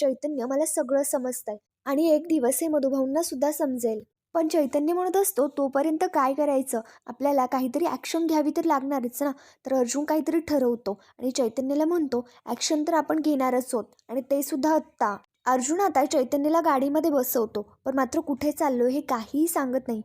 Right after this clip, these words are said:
आणि मग त्याच्यानंतर अर्जुन आणि चैतन्य दोघीही तिकडनं निघून जातात. त्यानंतर आता इकडे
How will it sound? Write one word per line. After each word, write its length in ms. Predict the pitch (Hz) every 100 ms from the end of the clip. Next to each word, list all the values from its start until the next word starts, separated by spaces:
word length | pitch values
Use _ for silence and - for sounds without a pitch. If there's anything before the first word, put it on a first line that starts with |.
| - - _ 269
आणि 160 | 277
मग 120 | 285 311
त्याच्यानंतर 580 | 294 277 320 339 262 277
अर्जुन 340 | 262 233 254 311
आणि 220 | 320 339 339
चैतन्य 540 | 311 240 285 262 254
दोघीही 420 | 254 254 233 277 339
तिकडनं 320 | 339 320 320
निघून 320 | 311 247 262
जातात. 380 | 277 247 - 214 214 _ _ _
त्यानंतर 420 | 294 262 285 285
आता 180 | 359 359
इकडे 280 | 381 370